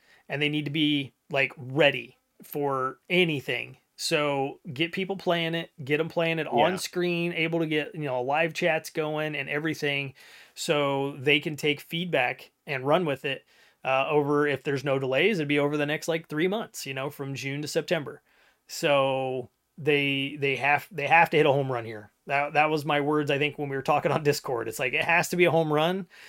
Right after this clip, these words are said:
Speaker 1: uh, grand
Speaker 2: Uh-huh.
Speaker 1: slam home run, you know what I mean? Bases loaded,
Speaker 2: <laughs>
Speaker 1: go, <laughs> you know?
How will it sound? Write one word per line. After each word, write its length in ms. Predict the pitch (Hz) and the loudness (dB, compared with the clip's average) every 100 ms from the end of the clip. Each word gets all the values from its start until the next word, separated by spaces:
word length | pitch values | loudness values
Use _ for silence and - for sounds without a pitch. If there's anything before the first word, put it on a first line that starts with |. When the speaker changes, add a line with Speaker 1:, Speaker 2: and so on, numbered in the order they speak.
| - _ 165 | -20 _ 4
Speaker 1:
uh, 160 | 139 | 4
grand 400 | 131 160 175 185 | 4 8 8 8
Speaker 2:
Uh-huh. 80 | 139 | 8
Speaker 1:
slam 280 | 185 190 185 | 8 10 10
home 260 | 165 170 156 | 8 6 6
run, 240 | 143 117 | 2 2
you 80 | 120 | 0
know 60 | 139 | 2
what 60 | |
I 40 | 151 | 2
mean? 160 | 143 | 2
Bases 420 | 160 185 185 185 | 6 6 4 0
loaded, 480 | 156 180 185 185 180 165 - 220 | 6 8 10 8 6 2 2 4
Speaker 2:
<laughs> 480 | 180 202 - 156 | 4 2 0 0
Speaker 1:
go, 460 | 147 165 143 117 110 - 175 - | 8 10 8 2 -4 -8 0 8
<laughs> 180 | 240 247 | 10 12
you 160 | 196 | 10
know? 320 | 185 180 202 | 10 8 6